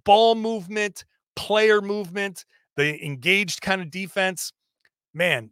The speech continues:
like, I can't see a team beating them two, three times in a series, much less four. But if you're, if you're tough, like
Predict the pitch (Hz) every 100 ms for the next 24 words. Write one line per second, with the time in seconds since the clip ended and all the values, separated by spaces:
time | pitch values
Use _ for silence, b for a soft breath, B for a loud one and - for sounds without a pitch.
0 | - 156 147 - - _ - 165 - -
1 | 202 - 254 214 - 269 208 - 254 214
2 | 131 226 247 175 151 143 131 _ _ _
3 | _ _ _ _ _ _ - - 269 269
4 | 233 208 233 208 - 214 220 208 151 -
5 | b b b - 190 165 - - 247 233
6 | 135 113 160 208 196 196 - - - 208
7 | 247 127 110 - _ _ _ _ _ _
8 | _ _ _ _ _ - 359 311 - _
9 | _ _ _ _ _ _ _ _ 233 214
10 | - 160 151 151 - 156 - 131 127 -
11 | 196 240 - - _ _ _ _ _ _
12 | 160 156